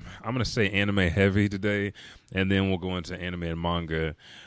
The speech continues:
of the, uh, month, and that'll be today's show.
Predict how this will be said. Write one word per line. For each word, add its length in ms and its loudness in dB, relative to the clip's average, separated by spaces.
of 360 -2
the, 360 -4
uh, 240 -4
month, 500 2
and 160 -2
that'll 180 2
be 180 -2
today's 360 -6
show. 520 -4